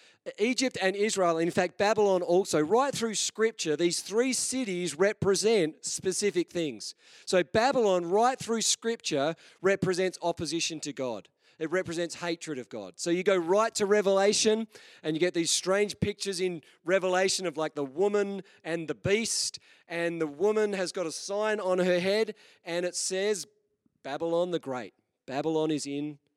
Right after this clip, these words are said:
Revelation. It's a symbol of rebellion against God. Israel represents the promised land. Israel represents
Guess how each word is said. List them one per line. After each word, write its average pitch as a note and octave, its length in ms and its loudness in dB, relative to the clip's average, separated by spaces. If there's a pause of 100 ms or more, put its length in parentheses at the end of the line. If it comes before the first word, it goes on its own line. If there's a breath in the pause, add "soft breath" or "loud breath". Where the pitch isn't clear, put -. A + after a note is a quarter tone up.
(120)
Revelation. D3 580 2
It's A#2 140 -14
a C3 60 -10
symbol E3 420 -4
of C3+ 160 -6
rebellion C3+ 460 -8
against A#2 360 -10
God. A2 340 -8 (800 soft breath)
Israel D#3+ 880 0 (300 soft breath)
represents F3+ 640 -2
the E3+ 100 -14
promised E3 420 -4
land. D3+ 460 -2 (560)
Israel A3 520 0
represents F3+ 880 -6